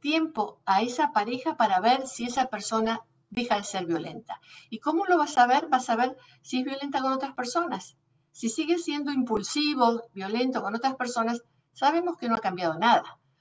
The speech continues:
porque la persona que realmente quiere cambiar, cambia en todos esos aspectos, no solamente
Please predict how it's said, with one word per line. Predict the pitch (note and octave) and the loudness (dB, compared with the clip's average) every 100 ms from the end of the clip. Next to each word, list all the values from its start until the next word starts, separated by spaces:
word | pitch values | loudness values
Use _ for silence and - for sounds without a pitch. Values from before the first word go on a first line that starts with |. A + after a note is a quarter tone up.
| _ _ | _ _
porque | G3 - G3+ | -8 -6 -6
la | G3 G3 | 0 0
persona | F#3 F3 B3 B3 | 0 -4 -4 -2
que | B3 G3+ | -4 -6
realmente | G#3+ A3 A3 A3+ A3 F3+ | -2 0 2 0 -2 -8
quiere | - A#3 A#3+ | -4 -2 0
cambiar, | G#3+ G3+ G3+ A3 - | 0 0 -4 -4 0
cambia | C#4+ D4 B3 A#3+ B3+ - | 4 6 4 0 -2 -4
en | G#3+ | -6
todos | - A#3 A#3 | -2 0 0
esos | A3+ G3 | -2 -6
aspectos, | G3+ E4+ E4+ - | -4 -2 -2 -4
no | G#3+ | -8
solamente | G3+ G3+ F#3+ G3+ A3 | -6 -6 -6 -6 -8